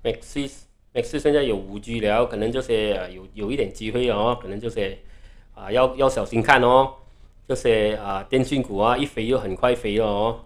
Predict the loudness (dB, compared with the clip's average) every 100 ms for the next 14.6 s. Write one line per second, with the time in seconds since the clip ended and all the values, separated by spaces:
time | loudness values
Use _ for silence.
0 | -6 -6 -4 2 2 2 0 2 4 2
1 | 2 0 -2 -4 -6 -2 0 2 0 -2
2 | -4 -4 -8 -8 -10 -6 -8 -8 -14 -12
3 | -12 -12 -8 -6 -6 -14 -20 -20 -20 -6
4 | -2 -2 -2 -10 -10 -8 -8 -8 -6 -8
5 | -10 -20 -20 -20 -20 -20 -20 _ _ -4
6 | -2 0 0 4 8 10 8 8 6 6
7 | 0 0 0 2 2 2 0 -4 -2 2
8 | 2 2 2 0 -2 -8 -4 -4 -2 0
9 | 2 4 2 4 2 2 2 2 2 2
10 | 2 2 4 4 2 2 0 -4 -20 -20
11 | -14 -2 0 2 2 -2 -6 -8 -4 -4
12 | -2 0 4 4 2 -2 -4 -2 -2 -4
13 | -4 -8 -6 -2 0 2 0 0 -2 -2
14 | -6 -10 -4 -2 -2 -4